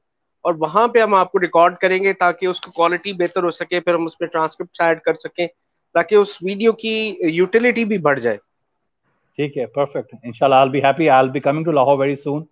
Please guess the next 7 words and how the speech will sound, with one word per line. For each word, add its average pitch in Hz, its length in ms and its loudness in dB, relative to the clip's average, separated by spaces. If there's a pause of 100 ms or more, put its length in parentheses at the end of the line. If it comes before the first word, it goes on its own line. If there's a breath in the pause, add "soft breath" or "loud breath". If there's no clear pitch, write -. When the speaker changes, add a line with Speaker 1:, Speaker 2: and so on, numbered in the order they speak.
(360)
Speaker 2:
तो 131 60 -6
इंशाल्लाह 123 400 0
इसको 123 420 -4
हम 123 240 0
रियलिटी 127 460 0
करते 120 280 -6
हैं। 101 160 -18